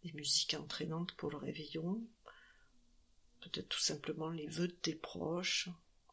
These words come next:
ou même ici, le son de ma voix.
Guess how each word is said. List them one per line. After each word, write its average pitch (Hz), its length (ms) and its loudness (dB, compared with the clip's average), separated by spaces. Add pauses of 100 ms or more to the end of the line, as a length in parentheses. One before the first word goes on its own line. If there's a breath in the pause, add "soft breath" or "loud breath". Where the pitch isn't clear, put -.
(600)
ou 160 180 -12
même 160 380 -4 (140)
ici, - 380 8 (600 soft breath)
le 156 160 -2
son 170 380 6
de 151 100 -6
ma 151 160 -8
voix. 147 360 -8